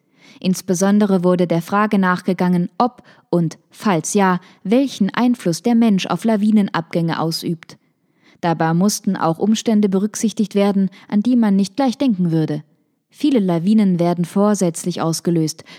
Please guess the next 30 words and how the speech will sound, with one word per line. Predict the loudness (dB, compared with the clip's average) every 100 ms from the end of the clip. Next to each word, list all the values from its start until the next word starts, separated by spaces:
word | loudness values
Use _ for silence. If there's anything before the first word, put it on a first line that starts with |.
| -6
zum | -2 0
Beispiel | 0 -2 -2 -4
um | -2 -6
Transportwege | -4 -6 -4 -2 -2 0 -2 -2
freizusprengen. | -4 -4 -4 -4 -6 -4 -2 -2 -4 _ _ _ -20 -4
Das | -4 0
macht | 0 0 -2
die | -2
Beantwortung | 0 0 0 0 0 0
der | -2
Frage | -4 -2 0 0 -2
nach | -2 -4
dem | -4 -2
menschlichen | 0 0 -2 -4 -4
Einfluss | -2 0 0 -2 -4
auf | -4 -6
die | -10
Klimaveränderung, | -4 0 2 0 -2 -2 -2 -2 -2 -4 -10 -8
gemessen | -2 0 0 -2
an | -4
Lawinen, | -2 0 2 2 2 -2 _ -2
nicht | 0 0 -2
unbedingt | -4 -4 -4 -6 -4
einfacher. | 0 0 0 -4 -6 -8 -10 _ _ _ _ _ _ 0
Dennoch | 2 2 -2 0
wurden | 0 2 2
ganz | 0 0
eindeutige | 0 0 2 2 0 -2 -2
Korrelationen | -2 0 0 -2 0 0 2 0
festgestellt. | -2 -4 -4 -4 -4 -4 -6